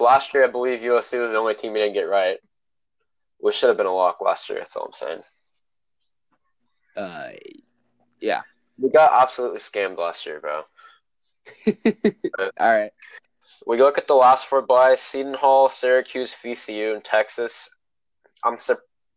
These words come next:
Speaker 1: I'm a little surprised to see Texas in there, but th-,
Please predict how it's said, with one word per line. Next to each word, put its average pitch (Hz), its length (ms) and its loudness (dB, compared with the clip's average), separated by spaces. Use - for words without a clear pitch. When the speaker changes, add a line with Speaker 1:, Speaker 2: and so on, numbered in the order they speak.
Speaker 1:
I'm 113 60 -8
a - 20 -4
little 170 160 6
surprised 156 340 2
to 147 60 -6
see - 40 -20
Texas 120 420 -2
in 120 80 -6
there, 117 200 0
but 95 240 -2
th-, 117 160 -8